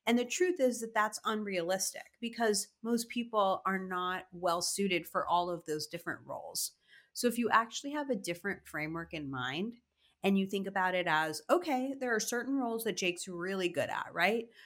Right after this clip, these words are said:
Jake is the person I wanna try new restaurants with, and Jake has awesome taste in music, and he is the person I wanna go to concerts with. But you know what? Jake's not the person I talk to about career,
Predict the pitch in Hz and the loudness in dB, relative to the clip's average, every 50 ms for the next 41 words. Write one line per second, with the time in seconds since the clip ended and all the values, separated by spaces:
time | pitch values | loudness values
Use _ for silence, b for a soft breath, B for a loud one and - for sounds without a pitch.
0 | B B B - 226 226 226 226 - - 220 240 240 233 - 208 196 202 180 175 | B B B 4 4 4 4 2 0 0 2 2 2 2 0 -2 0 0 0 0
1 | 175 180 170 165 160 156 156 151 139 139 - - 156 147 139 143 135 143 135 131 | 0 -4 -6 -6 -6 -4 -4 -4 -4 -4 -4 -6 -6 -6 -6 -6 -6 -6 -6 -6
2 | - - - 135 131 131 - - 131 151 190 190 - 190 190 190 - 196 196 196 | -8 -10 -10 -10 -8 -8 -4 -2 -2 -2 -2 -2 -2 -4 -2 2 2 2 2 0
3 | - 202 190 - - - 170 180 196 - - 202 190 190 196 185 180 - 180 175 | -2 -4 -4 -4 -2 2 2 2 2 2 -2 -6 -6 -6 -6 -6 -4 -4 -4 -4
4 | 180 202 226 226 220 175 160 170 165 - - 180 175 175 160 - - 190 180 - | -2 -2 0 2 2 2 2 2 -2 -4 -4 -4 -4 -4 -4 -6 -8 -8 2 6
5 | 202 220 208 202 190 - - 180 175 - 170 156 160 156 151 147 143 143 139 135 | 6 6 6 4 -2 -6 -10 -12 -10 -8 -8 -6 -6 -6 -8 -6 -2 -2 -2 -2
6 | - - 151 147 147 - - 135 - - 143 175 - - 208 190 - - 247 254 | -2 -4 -6 -6 -6 -8 -12 -10 -6 -4 -4 -4 -2 0 0 0 2 4 4 6
7 | 269 269 277 277 285 302 285 285 B B B B B - 269 269 269 - 233 226 | 6 4 2 2 2 0 0 -2 B B B B B 2 2 2 2 4 4 6
8 | 202 208 214 - 214 - 226 233 226 226 202 185 185 180 - 190 190 190 - - | 6 4 4 -2 -10 -6 -4 -4 -2 -2 -2 -2 -2 -4 -6 -10 -10 -8 -6 -4
9 | 185 180 170 - - - - 160 135 - - - - - | -2 0 0 -2 -2 -6 -10 -8 -8 -6 -6 -8 -8 -10